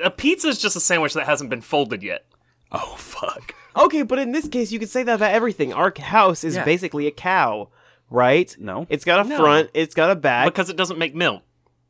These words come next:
Speaker 2: That's the defining feature of a cow.
Speaker 1: Yeah. It doesn't make milk that we drink.
Speaker 3: What's the defining feature of a sandwich?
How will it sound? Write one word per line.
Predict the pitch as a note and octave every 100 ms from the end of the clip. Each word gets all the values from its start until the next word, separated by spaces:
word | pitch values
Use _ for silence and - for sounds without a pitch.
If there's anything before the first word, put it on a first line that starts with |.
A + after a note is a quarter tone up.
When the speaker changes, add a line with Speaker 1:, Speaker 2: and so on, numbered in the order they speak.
| _ _ _ _ _ -
Speaker 2:
That's | C3+ -
the | C#3
defining | B2+ C3+ B2
feature | A2 A#2+ A2+
of | F#2
a |
cow. | - G2+ E2+ D3
Speaker 1:
Yeah. | E3+ F#2 - _ _
It | D3
doesn't | D#3+ F#3 F3+
make | F#3
milk | D#3 D3 -
that | C3+
we | C3
drink. | C#3 F#2 -
Speaker 3:
What's | C3+ D3+
the | E3
defining | D#3 D3+ D3 C#3
feature | - C#3+ C3+
of | A#2
a | A#2+
sandwich? | B2+ A#2+ G#2+ D#2+ - -